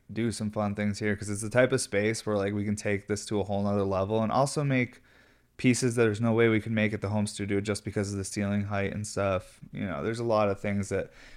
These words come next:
when you're, like, pulling tubing and stuff like that, like, when you're, like, stretching it out vertically, if, like, your handle hits the ceiling, like, that's as big as, like, your shit's gonna be.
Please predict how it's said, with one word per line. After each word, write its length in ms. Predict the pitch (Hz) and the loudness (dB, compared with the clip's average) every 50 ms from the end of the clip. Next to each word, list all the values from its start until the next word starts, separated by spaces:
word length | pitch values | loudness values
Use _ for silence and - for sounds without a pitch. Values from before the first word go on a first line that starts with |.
| - - | -10 -4
when 120 | - 107 | 0 2
you're, 120 | 107 107 104 | 4 6 6
like, 200 | 98 98 98 - | 6 4 2 -2
pulling 420 | - - 117 117 117 110 107 101 | -2 2 4 4 4 4 2 0
tubing 460 | - - 104 101 98 107 107 110 110 | 0 0 0 0 0 2 0 0 0
and 100 | 110 113 | 0 -2
stuff 260 | - - 117 110 110 - | 0 0 0 0 0 0
like 200 | 113 110 107 - | -2 -2 -2 0
that, 320 | 110 113 113 117 95 65 | 2 4 4 4 2 2
like, 260 | 85 92 95 87 - - - - | 0 -4 -4 -6 -10 -16 -14 -8
when 140 | - 110 | -6 -2
you're, 120 | 107 101 95 | -2 0 -2
like, 140 | 95 90 - | -2 -4 -6
stretching 540 | - - - 120 113 113 - - 123 120 | -10 -6 0 0 2 2 0 -2 -4 -4
it 80 | 113 104 | -2 0
out 240 | 101 104 107 104 104 | 2 2 2 0 0
vertically, 520 | 107 101 101 104 110 107 - 127 123 120 | -2 -2 -2 -2 -2 -4 -4 -4 -4 -4
if, 120 | 110 - - | -4 -4 -4
like, 200 | 98 95 95 104 | -6 -6 -4 -4
your 100 | 110 107 | -4 -4
handle 320 | 107 107 107 113 117 110 | -2 -4 -2 -2 -2 -4
hits 180 | 113 110 - - | -4 -6 -8 -10
the 60 | 95 | -12
ceiling, 400 | - - 110 104 101 101 98 92 | -10 -6 -6 -4 -4 -4 -6 -8
like, 100 | 90 - | -6 -4
that's 220 | 98 98 98 - | -4 -4 -4 -6
as 80 | 104 98 | -10 -8
big 220 | - 92 95 95 | -6 -6 -4 -2
as, 180 | 101 98 92 92 | -2 -2 -2 -4
like, 220 | 92 87 90 - | -4 -6 -6 -8
your 100 | 90 87 | -10 -10
shit's 260 | - - 92 87 - | -8 -8 -8 -8 -8
gonna 200 | - 92 92 90 | -8 -8 -8 -6
be. 260 | 87 95 95 92 98 | -6 -6 -6 -6 -8